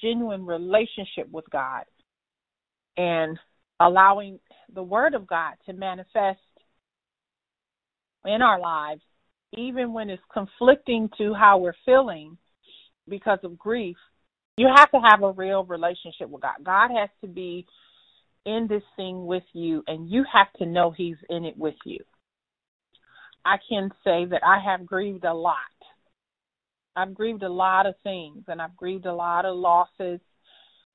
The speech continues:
and I don't think I would be here today if I was trying to cipher through my stages of grief on my own without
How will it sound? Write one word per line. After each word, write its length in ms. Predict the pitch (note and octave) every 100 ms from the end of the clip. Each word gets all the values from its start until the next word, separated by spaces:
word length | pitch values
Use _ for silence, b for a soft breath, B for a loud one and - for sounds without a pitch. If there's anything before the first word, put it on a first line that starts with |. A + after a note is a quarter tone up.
| -
and 140 | E3+
I 180 | D3 G3
don't 240 | G#3 F#3+ -
think 280 | G3+ G3 F3+ -
I 480 | F#3 F#3 F#3 F#3+ G3+ _ _ _ _
would 240 | F3+ G3+ F#3
be 220 | A3 B3
here 220 | A#3 F3 -
today 480 | F3 F3+ A3 B2+ - _ _ _ _ _ _ -
if 140 | F3+ F3+ -
I 400 | F#3 G3+ G#3 A3 _ _ _ _
was 160 | F3 F3+ -
trying 300 | G#3 G3+ G3+ -
to 100 | F#3 _
cipher 380 | G#3 A#3+ - A#3+ -
through 280 | G#3+ A3 G3
my 220 | F3 E3 _
stages 380 | A3 A3 A3+ G3+ G#3
of 140 | F#3+
grief 320 | - F3+ F3+ - _ _ -
on 260 | G3 G#3+
my 160 | G3+ F#3+ F3+
own 360 | F3 E3+ E3
without 540 | D#3+ - F3 E3+ E3+